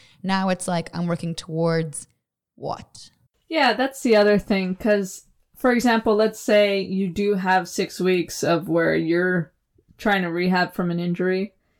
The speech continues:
Speaker 2: You have the option, if you want to go somewhere, if you wanna go and travel, if you wanna go, just go to the beach for a couple days or anything like that. You have that luxury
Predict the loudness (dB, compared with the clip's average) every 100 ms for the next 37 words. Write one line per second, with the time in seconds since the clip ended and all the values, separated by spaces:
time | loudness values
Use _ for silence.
0 | _ _ _ _ 2 6 6 6 6 4
1 | 4 2 0 0 0 -2 -2 -2 -2 -4
2 | 0 2 2 0 -2 0 -2 -4 -4 -4
3 | -4 -4 -4 -6 -4 -2 0 -2 -4 -6
4 | -6 -6 -4 -6 -4 -2 -2 -4 -8 -2
5 | -2 0 -2 -2 -2 -4 -4 -4 -2 -2
6 | -2 -2 -2 -2 -2 -2 -2 -2 -4 -4
7 | -4 -4 -2 0 2 2 2 -2 0 0
8 | -2 -2 -12 -12 -12